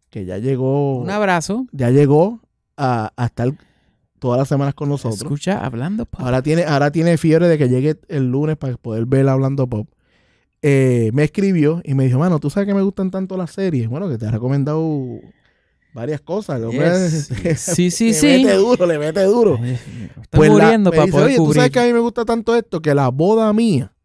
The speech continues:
Speaker 2: La boda
Speaker 1: fue con cosas de, eh, How I Met Your Mother".
Speaker 2: Con Ted Mosby.
Speaker 1: Y yo dije, "¿De verdad?". Entonces me envió, obviamente le pedí
Speaker 2: De la
Speaker 1: permiso.
Speaker 2: muchacha de How I Met Your Mother, ¿cuál es la más que te gustaba a ti?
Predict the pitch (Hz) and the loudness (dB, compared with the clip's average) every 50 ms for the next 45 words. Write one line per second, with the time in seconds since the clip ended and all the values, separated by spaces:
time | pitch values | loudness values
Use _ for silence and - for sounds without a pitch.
0 | _ _ _ _ _ _ - - - 147 165 196 190 196 196 240 254 262 262 254 | _ _ _ _ _ _ -20 -8 -2 0 2 4 4 4 4 4 4 4 2 -2
1 | 269 269 277 294 294 294 262 - _ _ _ _ _ _ - - 160 175 208 214 | -4 -6 -8 -8 -10 -12 -16 -20 _ _ _ _ _ _ -6 0 0 2 2 2
2 | - 220 208 208 - - 226 233 - - 208 202 185 - 151 143 143 143 139 127 | 0 -2 -2 -2 -2 -2 -2 -2 0 -2 -2 -2 -4 -4 -2 0 2 2 2 0
3 | 127 - _ _ _ _ _ _ _ _ - 147 139 131 127 120 107 127 147 156 | -2 -6 _ _ _ _ _ _ _ _ -2 -2 0 0 0 0 0 0 2 2
4 | 165 165 165 165 156 156 151 147 147 135 127 113 104 90 82 69 69 - _ _ | 4 4 4 2 2 2 2 2 2 2 2 0 -2 -6 -10 -14 -18 -20 _ _
5 | _ _ _ _ _ _ _ _ _ - 147 139 139 _ - 175 185 202 208 208 | _ _ _ _ _ _ _ _ _ -8 -8 -8 -8 _ -4 -2 -2 -2 -4 -4
6 | 208 214 220 214 196 - - - 90 - - - _ _ _ _ _ _ _ - | -2 -2 0 -2 -2 -4 -8 -12 -12 -12 -12 -16 _ _ _ _ _ _ _ -4
7 | 143 135 131 127 139 139 139 120 113 98 104 110 110 98 107 175 214 214 165 139 | 0 0 2 2 2 2 2 2 0 -2 -4 -4 -2 0 0 2 2 2 2 2
8 | 160 185 196 196 185 165 139 135 165 214 240 202 143 127 131 135 135 139 151 214 | 2 4 4 4 4 4 4 4 4 4 2 2 2 0 0 0 -2 -4 -4 -4
9 | 214 175 135 - - 151 160 170 170 165 170 165 175 165 165 170 185 190 190 196 | -4 -2 -2 0 0 2 2 4 4 4 4 4 4 2 2 2 2 0 2 2
10 | 196 202 202 202 202 196 190 190 190 185 175 175 165 151 139 123 117 113 - - | 2 2 2 2 2 0 0 -2 -2 -4 -2 -4 -4 -4 -4 -4 -4 -6 -8 -10
11 | - 131 135 143 151 156 160 156 151 147 - 151 143 139 131 131 - - 76 76 | -10 -10 -6 -6 -4 -4 -2 -4 -4 -6 -6 -8 -6 -6 -6 -6 -8 -10 -12 -12
12 | 80 - - - 117 113 | -12 -12 -14 -18 -20 -20